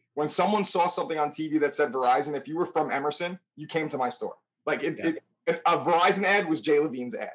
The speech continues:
Speaker 1: So we had top of mind, and we had, and what I will say we did get as well from this is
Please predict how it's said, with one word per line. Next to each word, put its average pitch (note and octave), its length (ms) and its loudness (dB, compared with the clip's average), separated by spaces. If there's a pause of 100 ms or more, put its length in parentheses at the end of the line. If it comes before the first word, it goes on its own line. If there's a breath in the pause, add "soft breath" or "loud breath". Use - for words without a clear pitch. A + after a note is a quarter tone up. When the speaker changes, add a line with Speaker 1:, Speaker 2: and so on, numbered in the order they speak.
(120)
Speaker 1:
So D#3 360 2 (140)
we E3 100 0
had E3+ 260 2
top D#3 240 2
of C#3 80 0
mind, D#3 460 0
and D3 120 -2
we D3 100 -4
had, C3+ 240 2 (100)
and D3 120 0
what D3 100 4
I C#3 60 4
will E3 160 2
say E3 160 2
we D3 120 0
did C#3 220 -4
get D3+ 180 0 (160)
as A#2 160 0
well C#3+ 240 2
from E3 160 -6
this F3 280 -4 (400)
is D3 320 -4